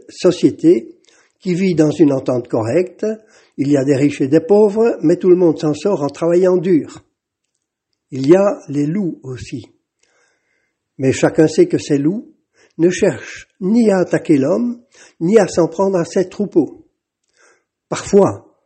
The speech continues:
quelques moutons boiteux ou égarés se fera dévorer, mais les bergers protègent bien les parcs,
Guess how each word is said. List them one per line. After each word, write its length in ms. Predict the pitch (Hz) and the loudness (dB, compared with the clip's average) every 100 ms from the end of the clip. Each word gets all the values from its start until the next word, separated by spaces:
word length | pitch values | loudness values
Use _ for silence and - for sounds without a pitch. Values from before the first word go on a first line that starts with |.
| _ _ | _ _
quelques 280 | - 196 190 | 0 2 4
moutons 400 | 175 175 180 170 | 4 4 4 4
boiteux 420 | 151 165 165 165 | 4 0 4 4
ou 220 | 156 156 | 4 4
égarés 640 | 151 147 123 196 247 - _ _ _ _ _ _ _ _ | 2 0 -2 -2 -2 -4 _ _ _ _ _ _ _ _
se 120 | 175 | -2
fera 320 | 151 160 147 | 2 2 4
dévorer, 440 | 151 170 196 180 123 - - _ - _ _ - | 4 6 4 2 0 -4 -20 _ -20 _ _ 0
mais 320 | 165 170 160 | 4 6 6
les 140 | 165 | 4
bergers 540 | 165 165 151 147 120 _ | 2 0 0 -4 -6 _
protègent 560 | - 190 190 170 135 117 | -8 -4 -2 -2 -4 -6
bien 220 | 147 185 | 0 2
les 120 | 151 | 2
parcs, 540 | 120 147 156 - - | -2 -6 -8 -16 -20